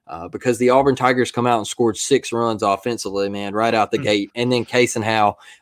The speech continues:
Speaker 1: uh, dragging it up in the nine hole, man. What a nine hole to have with Case and Howe there. <laughs> Uh, but, man, just talk a little bit about this offense and Auburn coming out in the first inning, starting off hot,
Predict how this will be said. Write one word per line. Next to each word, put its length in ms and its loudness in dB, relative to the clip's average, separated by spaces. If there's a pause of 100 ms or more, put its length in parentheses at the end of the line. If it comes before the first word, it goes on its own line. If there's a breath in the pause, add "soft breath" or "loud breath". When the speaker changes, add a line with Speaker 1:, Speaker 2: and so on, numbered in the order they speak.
Speaker 1:
uh, 320 -2 (720)
dragging 440 2
it 120 2
up 200 4
in 100 2
the 80 -4
nine 360 0
hole, 220 -2
man. 300 -4
What 160 4
a 80 2
nine 340 0
hole 200 2
to 80 -6
have 360 0
with 140 -6
Case 300 0
and 100 -8
Howe 280 0
there. 320 -2 (120)
<laughs> 120 -12
Uh, 260 6 (400 loud breath)
but, 140 6
man, 240 4
just 140 -2
talk 180 4
a 40 4
little 200 6
bit 120 6
about 240 4
this 140 0
offense 520 0
and 100 -8
Auburn 340 2
coming 260 -2
out 120 0
in 60 -10
the 80 -6
first 340 -2
inning, 280 -2 (240 soft breath)
starting 400 2
off 180 2
hot, 360 2